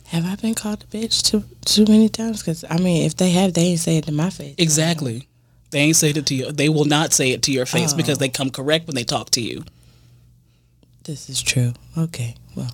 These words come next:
Speaker 2: But, like, I love those kind of, I love those kind of women. They're my favorite kind of women.
Speaker 1: Well, yeah, you know, I was angry that day, though. I don't remember why, but somebody said something to me, and I was pissed off.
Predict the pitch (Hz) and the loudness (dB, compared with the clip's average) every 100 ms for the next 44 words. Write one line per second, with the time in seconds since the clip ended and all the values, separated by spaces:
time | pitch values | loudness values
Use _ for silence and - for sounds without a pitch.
0 | - 185 180 170 165 180 170 165 170 165 | -2 0 2 2 2 2 4 2 2 2
1 | 160 - 143 151 139 - 151 147 135 135 | 2 2 0 0 -4 -2 0 2 0 0
2 | 135 139 143 139 131 135 131 135 120 123 | 0 2 2 0 -6 -4 -2 -2 -4 -6
3 | 123 117 - 131 139 135 131 - 156 143 | -8 -10 -8 -6 -2 -2 -2 -2 4 4
4 | 139 127 120 135 127 127 127 117 101 90 | 2 -2 -4 -2 -2 -2 -6 -8 -8 -8
5 | - - - - 294 311 302 294 285 285 | -12 -16 -20 -14 -4 0 2 2 0 -2
6 | 285 269 202 - 202 254 202 190 165 175 | -2 -2 -2 -2 -2 0 2 2 0 0
7 | 156 147 - - - - - - - - | -2 -4 -6 -8 -10 -12 -10 -12 -16 -20
8 | - - 180 190 196 196 180 175 175 151 | -6 -2 2 2 2 2 2 4 2 0
9 | 135 135 143 - 196 220 202 160 160 - | -2 -2 0 2 2 4 4 2 2 2
10 | 170 165 165 151 139 - 107 101 110 113 | 2 2 2 2 0 -2 -2 -2 -4 -4
11 | 123 - 131 - 110 - - | -8 -2 -2 -2 -6 -8 -14